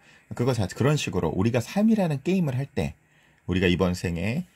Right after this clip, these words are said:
우리의 아바타와 우리의 직업들과 우리의 성향들을 어느 정도 우리 영혼의 상승을 위해서,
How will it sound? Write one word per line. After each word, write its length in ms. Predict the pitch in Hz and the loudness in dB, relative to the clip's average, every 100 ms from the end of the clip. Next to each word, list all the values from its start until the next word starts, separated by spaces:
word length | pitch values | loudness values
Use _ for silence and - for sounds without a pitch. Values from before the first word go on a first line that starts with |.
| _ - | _ -8
우리의 280 | 80 85 - | -2 0 0
아바타와 680 | 80 95 - - 76 69 73 _ _ - | 0 -2 -2 -6 -4 -6 -10 _ _ -8
우리의 240 | 85 80 | -4 -4
직업들과 760 | 73 - 87 - - 80 82 71 - _ _ _ | -4 -2 -2 -2 -4 -2 -2 -4 -12 _ _ _
우리의 180 | 82 76 | -4 -2
성향들을 560 | - 151 156 123 92 101 | -2 0 0 0 0 0
어느 220 | 80 80 | 0 -2
정도 480 | 76 78 127 165 180 _ _ | -4 -2 0 -2 -4 _ _
우리 300 | - 85 78 - | -2 -2 -2 0
영혼의 440 | 87 95 90 95 | 0 0 -2 -2
상승을 580 | - 147 151 139 123 92 | -4 -6 -4 -4 -4 -2
위해서, 420 | 80 76 131 | -4 -2 -4